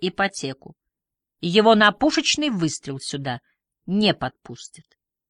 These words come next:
Они почти приехали. Эл узнала низкую стену вокруг сада, облезлую штукатурку — чахлую изгородь из голых веток. Мэнди поставила свой автомобильчик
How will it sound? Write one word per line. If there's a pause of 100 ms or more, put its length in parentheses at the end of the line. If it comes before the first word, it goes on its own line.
(1000)
Они
почти
приехали. (760)
Эл
узнала
низкую
стену
вокруг
сада, (260)
облезлую (340)
штукатурку — (220)
чахлую
изгородь
из
голых
веток. (360)
Мэнди
поставила
свой
автомобильчик